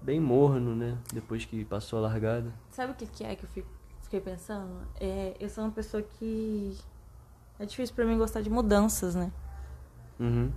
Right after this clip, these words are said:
Speaker 2: Eu sou uma pessoa bem, não sei, não, às vezes eu não gosto de mexer no que tá bom, sabe? Não, é difícil pra mim <laughs> aceitar certas mudanças. Mas eu achei que a sprint race seria,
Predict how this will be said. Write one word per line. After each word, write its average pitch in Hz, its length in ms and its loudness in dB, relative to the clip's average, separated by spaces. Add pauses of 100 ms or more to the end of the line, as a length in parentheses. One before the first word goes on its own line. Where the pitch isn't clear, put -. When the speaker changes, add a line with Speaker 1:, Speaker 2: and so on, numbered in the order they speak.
(160)
Speaker 2:
Eu 202 80 -4
sou 185 180 0
uma 190 100 2
pessoa 190 760 -4
bem, 196 1120 2 (1600)
não 339 140 4
sei, 202 300 6
não, 202 600 4
às 208 140 0
vezes 208 140 6
eu 226 80 6
não 269 100 4
gosto 202 240 4
de 196 80 -4
mexer 190 260 0
no 185 80 -2
que - 140 -14
tá 190 240 0
bom, 180 400 8 (1300)
sabe? 180 440 8
Não, 320 260 2 (120)
é - 100 -2
difícil - 320 0
pra 208 120 4
mim 175 180 -4 (400)
<laughs> - 400 -8
aceitar 202 380 0
certas 190 260 -2
mudanças. 185 480 -4 (720)
Mas 311 180 2
eu 311 60 8
achei 311 360 6
que - 120 -2
a 277 40 2
sprint 254 380 -4
race 254 160 2
seria, 254 600 0